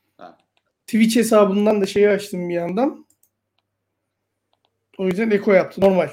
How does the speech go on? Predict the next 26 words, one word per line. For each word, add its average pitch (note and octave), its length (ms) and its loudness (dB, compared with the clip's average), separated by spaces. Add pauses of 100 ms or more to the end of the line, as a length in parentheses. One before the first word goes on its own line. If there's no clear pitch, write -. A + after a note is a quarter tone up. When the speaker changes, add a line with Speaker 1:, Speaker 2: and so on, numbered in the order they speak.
(120)
Speaker 2:
Şimdi G#3 300 -4
o G#3 340 2
kanal G#3+ 420 2
ayarlarını, G#3 540 0
şeylerini G#3+ 400 -4
yapacağım G#3+ 380 -2
ya, F#3 80 -2
işte - 180 -8
öğreneceğiz G3 540 -2
yavaş E3+ 300 -4
yavaş. G3+ 400 -8 (540)
Speaker 1:
Heh. - 80 -14 (1400)
Speaker 2:
Bu - 160 -6
işler G#3+ 340 -4 (160)
şu - 220 -2
an G3 80 2
hala A3 380 4
Talk A3+ 220 -2
Show B3+ 240 0
Podcast A#3+ 440 0
olarak F3 340 -2
gözüküyoruz. G#3 500 -6
Onları G#3+ 300 -2
değiştirmemiz G#3 540 0
gerekiyor D#3+ 380 -6
tabii. - 280 -10